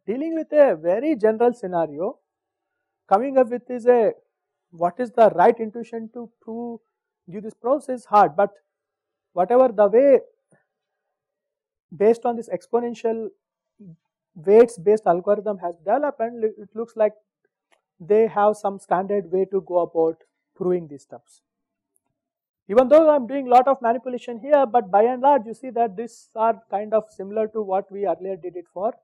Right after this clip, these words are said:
the weighted majority algorithm. So it is, it is good, like, we know the steps, and, uh, if we can underst-, I mean, at least if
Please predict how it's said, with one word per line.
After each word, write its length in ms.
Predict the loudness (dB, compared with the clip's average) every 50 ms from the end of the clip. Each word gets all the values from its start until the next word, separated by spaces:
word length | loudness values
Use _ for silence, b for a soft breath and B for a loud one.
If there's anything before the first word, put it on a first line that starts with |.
| _ _ _ _ _ _ _ _ _ _ _ _
the 140 | -2 -2 0
weighted 280 | 0 -2 -2 -4 -6 -8
majority 400 | -10 -12 -12 -12 -12 -12 -14 -16
algorithm. 440 | -16 -18 -20 -20 -20 -20 _ _ _ _ _ _ _ _ _ _ _ _ _ _ _ _ _ _ _ _ _
So 260 | 0 4 4 4 4
it 260 | 4 0 -4 -8 -8 -6
is, 140 | -8 -8 -8 -12 -20 -20 _ _ _ _ _ _
it 160 | -20 -18 -16 -16
is 140 | -16 -16
good, 260 | -12 -8 -6 -6 -2 0
like, 200 | 0 0 0 -2 _ _ _
we 180 | -12 -10 -10 -8
know 220 | -4 -2 -2 -2
the 140 | -2 -4 -10
steps, 560 | -18 -6 0 2 2 2 0 -4 -18 -20 _ _ _ _ _ _ _ _ _ _ _ _ _ _ _ _ _ _ _ _ _ _ _ _ _ _
and, 480 | -8 -4 0 0 0 0 -2 -6 -4 0
uh, 280 | 2 2 4 2 0 -2
if 140 | -4 -10 -14
we 100 | -14 -14
can 200 | -8 -6 -4 -4
underst-, 300 | -2 -2 -2 -4 -6 -6 _ _ _ _ _ -16
I 40 | -14
mean, 160 | -14 -14 -16 _
at 140 | -16 -8 -2
least 180 | -2 -2 -2 -2 -8
if 120 | -20 -20